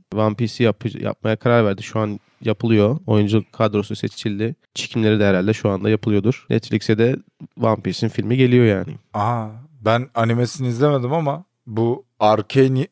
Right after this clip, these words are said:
Speaker 2: League of Legends evrenini anlatan bir dizisini yaptılar işte, iki sezon
Speaker 1: Evet.
Speaker 2: yayınlandı. Ben onu soluksuz izledim. Hiç oyunu oynamamama rağmen beni içine çekti
Speaker 1: <laughs>
Speaker 2: yani.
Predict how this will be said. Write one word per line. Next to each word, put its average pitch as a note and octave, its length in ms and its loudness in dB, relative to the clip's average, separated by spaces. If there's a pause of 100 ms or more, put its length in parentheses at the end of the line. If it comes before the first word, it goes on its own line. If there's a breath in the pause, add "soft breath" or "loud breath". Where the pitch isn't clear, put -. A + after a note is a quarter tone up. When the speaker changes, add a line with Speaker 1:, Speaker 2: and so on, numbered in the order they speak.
(120)
Speaker 2:
League A2+ 200 4
of A2 140 -4
Legends A2+ 560 -2
evrenini A2 460 2
anlatan A#2 540 -2
bir G#2+ 120 -6
dizisini A2 400 -6
yaptılar G#2 420 0
işte, F#2 260 -8
iki - 180 -12
sezon G#2 480 -4
Speaker 1:
Evet. A#2 200 4
Speaker 2:
yayınlandı. F#2 540 -4
Ben A2+ 160 4
onu A#2+ 180 2
soluksuz B2 540 0
izledim. A#2+ 400 0 (180)
Hiç - 160 -8
oyunu A#2+ 340 6
oynamamama A2+ 600 2
rağmen G2 420 0
beni A2 240 -2
içine A2+ 320 -6
çekti C3+ 400 2
Speaker 1:
<laughs> - 0 -
Speaker 2:
yani. G2 260 2